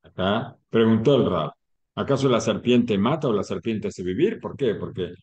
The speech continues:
la serpiente mordía. Y el que estaba mordido tenía que mirar la serpiente que estaba ahí en el mástil.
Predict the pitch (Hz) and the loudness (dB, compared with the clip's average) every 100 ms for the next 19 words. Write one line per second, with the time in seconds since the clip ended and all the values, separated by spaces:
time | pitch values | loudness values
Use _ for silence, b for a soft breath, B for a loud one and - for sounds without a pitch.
0 | _ _ _ _ - 98 98 104 139 156 | _ _ _ _ -10 -8 -6 -8 -6 -2
1 | 196 175 143 113 87 73 - _ _ _ | 0 0 0 -2 -4 -8 -14 _ _ _
2 | _ _ _ - 107 101 101 147 156 139 | _ _ _ -8 -8 -6 -2 0 2 2
3 | 135 156 170 202 208 123 123 123 113 117 | 2 2 2 0 -2 -4 -4 -4 -4 -2
4 | 131 123 - 107 131 139 135 104 - 113 | -2 -2 -4 -6 -6 -6 -6 -6 -4 -4
5 | 107 110 101 98 104 95 - 82 - | -2 -4 -6 -6 -8 -10 -10 -10 -10